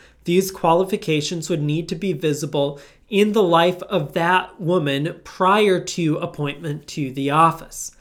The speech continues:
If the wife of a deacon is in view, these qualifications would need to be evidenced in the prospective deacon's wife prior to her husband's appointment to the office.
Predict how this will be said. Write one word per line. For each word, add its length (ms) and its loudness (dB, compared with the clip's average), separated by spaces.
If 300 0
the 100 4
wife 440 4
of 160 0
a 40 2
deacon 420 -4
is 200 -8
in 160 -8
view, 460 -8
these 240 0
qualifications 880 0
would 300 -2
need 300 -2
to 60 -6
be 260 -4
evidenced 680 -2
in 600 -4
the 400 -4
prospective 680 -4
deacon's 480 -4
wife 540 2
prior 560 4
to 260 -4
her 200 -2
husband's 520 -4
appointment 560 -10
to 160 -8
the 160 -6
office. 600 -4